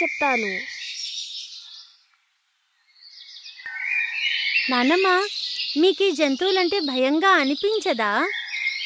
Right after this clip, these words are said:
Speaker 2: లేదు మీనా, జంతువులు చాలా శాంతమైనవి. అడవి వాటి నివాస స్థలం. మనం వాటి ఈ నివాస స్థలాన్ని పాడు చెయ్యకూడదు.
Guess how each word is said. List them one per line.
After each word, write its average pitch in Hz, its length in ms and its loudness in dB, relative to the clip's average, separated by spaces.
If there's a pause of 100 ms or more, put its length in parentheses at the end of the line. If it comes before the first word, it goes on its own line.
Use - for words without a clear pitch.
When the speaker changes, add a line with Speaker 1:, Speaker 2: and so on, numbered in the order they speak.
(440)
Speaker 2:
లేదు 190 380 2 (100)
మీనా, 233 360 2 (760)
జంతువులు 196 640 2 (160)
చాలా 165 420 -2 (160)
శాంతమైనవి. 185 960 0 (680)
అడవి 190 320 -2 (100)
వాటి 226 320 2 (100)
నివాస 175 400 -2 (180)
స్థలం. 202 400 -4 (680)
మనం 190 280 -2 (160)
వాటి 220 300 2 (200)
ఈ 233 40 4 (140)
నివాస 180 380 0 (160)
స్థలాన్ని 190 640 -2 (140)
పాడు 147 280 -4 (100)
చెయ్యకూడదు. 196 840 -2